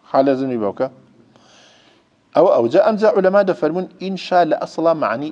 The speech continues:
لە معنای حرفە، چونکە هات تەماشا کە هەمزە ئیستیفام کاری ئینشاکە. وە نییە؟ هەر ئیستیفام هەر بۆ جۆرەیە. دێ هەر شتێک ئەم معنای ئینشای تێدا بێ، لە واقعدا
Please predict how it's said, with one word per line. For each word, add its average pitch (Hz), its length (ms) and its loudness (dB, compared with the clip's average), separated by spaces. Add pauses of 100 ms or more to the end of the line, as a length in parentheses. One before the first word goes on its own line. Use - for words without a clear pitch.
لە 127 120 -6
معنای 120 320 -4
حرفە، 101 340 -4
چونکە 131 200 -10
هات 127 240 -2
تەماشا 117 320 -8
کە 113 120 -8
هەمزە 107 240 -8
ئیستیفام 139 400 -6 (400)
کاری 120 240 -4
ئینشاکە. 80 540 -12 (500)
وە 131 140 -6
نییە؟ 135 140 -4 (1400)
هەر 139 140 -2
ئیستیفام 135 380 -4
هەر 123 140 -4
بۆ 98 140 -6
جۆرەیە. 78 300 -16 (500)
دێ 131 180 -2
هەر 180 160 0
شتێک 104 220 -8 (580)
ئەم 131 80 -4
معنای 113 400 -4
ئینشای 110 340 -10
تێدا 107 260 -4
بێ، 151 100 -6 (140)
لە 120 120 -2
واقعدا 139 380 -4